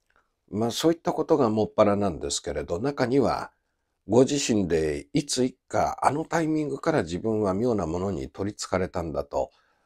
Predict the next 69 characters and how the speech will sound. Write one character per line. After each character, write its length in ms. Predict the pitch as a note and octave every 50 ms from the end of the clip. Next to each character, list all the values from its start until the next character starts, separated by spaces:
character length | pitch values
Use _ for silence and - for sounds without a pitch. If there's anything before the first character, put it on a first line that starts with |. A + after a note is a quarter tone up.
| _ _ _
自 200 | - C#2 D2 G2
覚 300 | - - C3+ D#3+ - -
の 120 | D#3 D#3 D3+
あ 80 | D3
る 120 | C3 C#3 -
方 300 | - G#2 G2+ - G2 F#2+
と 180 | - E2 C#2+
い 140 | C2+ C2 B1+
う 100 | - -
の 120 | - F#2+ -
が 120 | G2 D2
い 80 | C#2 -
ら 100 | - -
っ 20 |
し 140 | - - -
ゃ 40 | -
い 80 | - _
ま 60 | _ -
す。 140 | - _ _ _ _ _ _ _ _ _ _ _ _ _ _ _ _ _ _ _ _ _ _ _ _ _ _ _ _ _ _ _ _ _ _ _ _ _ _ _ _ _ _ _ _ _ _ _ _ _ _ _ _ _ _ _
体 180 | - A2 B2+ B2
験 200 | - B2 A#2+ A#2
を 80 | A#2+ A#2
寄 140 | A2+ A#2
せ 140 | A2+ - G#2+
て 140 | G#2+ A2+ G#2
く 100 | - F#2+
だ 120 | G#2 G2+
さ 100 | - - _
っ 40 | -
た 120 | G2+ -
ハ 160 | - - -
ン 100 | B2+ B2
ド 100 | A2+ B2
ル 100 | A#2+ A#2+
ネ 160 | A#2+ A#2+ A#2
ー 40 | G#2+
ム 120 | F#2+ D#2+ -
で 120 | C#2+ E2
サ 220 | - - - D3+
ク 100 | - -
さ 160 | - - B2+ G#2
ん 140 | E2+ C#2
と 220 | - - - C#2 C#2+
い 120 | - - C3
う 100 | C#2+ -
大 140 | - - G#2+
阪 300 | A2+ - A2+ G2 - F#2+
在 200 | F2 F#2 F2 F2
住 200 | D#2+ E2+ E2+ D#2
の 120 | D2+ C#2 -
女 160 | - - -
性 200 | - - - -
で 100 | - -
す 80 | -
け 100 | - -
れ 120 | - - -
ど、 220 | - - - - _ _ _ _ _ _ _ _ _ _ _ _ _ _ _ _ _ _ _ _ _ _ _ _ _ _ _ -
ま 180 | G#2+ G#2+ G#2+ F#2
だ 140 | F#2 E2+ D#2+
お 80 | E2
若 260 | F2+ F2+ F2 - F2 E2+
い 60 | E2
方 280 | - E2+ - - D#2 -
で 100 | - -
す 100 | - -
け 100 | - E2+
れ 100 | D#2+ -
ど 120 | - B2+
ね、 280 | - B2 A#2+ A2 -